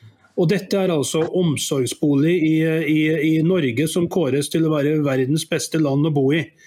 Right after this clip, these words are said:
år etter år. Eh, det, det er jo en, det er jo en regelrett skam. Det er helt uvirkelig, og, eh, noen burde, eh, få, eh,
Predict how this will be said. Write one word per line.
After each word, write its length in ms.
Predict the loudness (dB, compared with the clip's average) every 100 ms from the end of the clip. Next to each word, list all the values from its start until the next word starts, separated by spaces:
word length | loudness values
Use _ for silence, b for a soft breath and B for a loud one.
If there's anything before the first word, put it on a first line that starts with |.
| b b 0
år 320 | 0 2 0
etter 180 | 0 0
år. 220 | 0 -2 B B B B B B
Eh, 520 | -2 0 0 0 0 0
det, 140 | 0 0
det 80 |
er 140 | 0 2
jo 140 | 2 2
en, 140 | 2
det 380 | 2 2 0 0
er 80 | 2
jo 80 | 2
en 100 | 2
regelrett 560 | 2 0 2 0 0
skam. 480 | -4 -2 0 0 -4 -4 -2
Det 60 |
er 80 | 0
helt 240 | 0 0 0
uvirkelig, 640 | 0 0 -2 0 0 0
og, 220 | 0 2 2
eh, 380 | 0 -2 -6 -10 -2
noen 460 | 0 2 2 2 2
burde, 380 | 2 0 0 -2
eh, 640 | 0 0 0 0 0 -2
få, 160 | -2 0 2 0
eh, 220 | 0 0